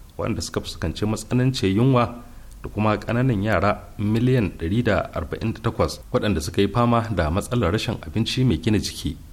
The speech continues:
A rahoton da hukumomin Majalisar Ɗinkin Duniya biyar suka fitar na shekarar dubu biyu da ashirin da uku da ta gabata a kan yanayin tsaro da abinci mai gina jiki,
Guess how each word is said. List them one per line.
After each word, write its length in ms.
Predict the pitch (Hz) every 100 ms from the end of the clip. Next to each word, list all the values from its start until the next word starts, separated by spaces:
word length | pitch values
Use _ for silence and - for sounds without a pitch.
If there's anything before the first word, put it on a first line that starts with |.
| - - - - - - -
A 60 |
rahoton 360 | 104 135 - 165
da 180 | 131 98
hukumomin 500 | 120 - 139 143 147
Majalisar 440 | 147 92 101 123 117
Ɗinkin 380 | - 123 127 87
Duniya 320 | 98 120 123
biyar 200 | 80 98
suka 200 | 107 -
fitar 400 | - - 110 101 - - - - -
na 160 | 117
shekarar 360 | 123 - 120 101
dubu 280 | 98 107 113
biyu 160 | 117
da 280 | 117 98 76
ashirin 360 | - - 101 113
da 60 |
uku 280 | - 98 -
da 120 | 82
ta 120 | 78 95
gabata 580 | 87 90 87 78 - - - - -
a 40 | -
kan 320 | - 107 87
yanayin 400 | 98 110 98 107
tsaro 520 | 101 85 98 107 - - -
da 140 | - -
abinci 460 | 92 101 - 117 98
mai 160 | 87 76
gina 160 | 117
jiki, 400 | 92 - 156 160